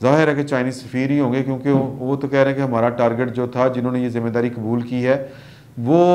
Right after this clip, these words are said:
अ, कोई गैर मुल्की भी थे।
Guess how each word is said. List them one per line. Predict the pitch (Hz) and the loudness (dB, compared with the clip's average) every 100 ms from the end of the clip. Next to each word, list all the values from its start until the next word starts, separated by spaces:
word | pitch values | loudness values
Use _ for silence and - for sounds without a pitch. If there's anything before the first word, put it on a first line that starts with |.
| 175 170 170 160 156 | 6 6 4 4 2
अ, | 151 139 139 143 139 139 160 139 139 135 135 127 | -2 -6 -16 -14 -14 -12 -6 -2 0 2 2 0
कोई | 156 139 | -2 2
गैर | 160 156 | 4 4
मुल्की | 143 123 117 | 0 -4 -8
भी | 104 | -10
थे। | - 95 - | -12 -16 -18